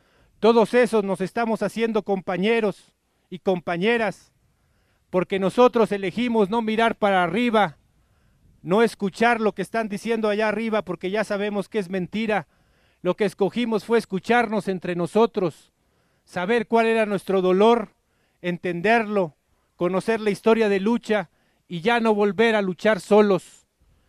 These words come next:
Escogimos y elegimos luchar juntos. Y entonces lo que está pasando, compañeros y compañeras,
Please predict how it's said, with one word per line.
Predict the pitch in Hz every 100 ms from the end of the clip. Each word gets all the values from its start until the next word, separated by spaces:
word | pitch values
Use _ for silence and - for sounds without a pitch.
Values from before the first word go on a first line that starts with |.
| _ _ -
Escogimos | 170 - 170 - 247 247 226 190 - - _ -
y | 156
elegimos | 170 165 165 240 233 208 165 - _ - - 160
luchar | 170 - 220 180
juntos. | 180 226 202 175 - - _ - _ - - _ - - - - -
Y | 175
entonces | 170 247 240 220 185
lo | 190
que |
está | 196 240 226
pasando, | 220 196 240 226 214
compañeros | 196 185 196 202 233 220 196
y |
compañeras, | - 180 196 185 208 220 208 - _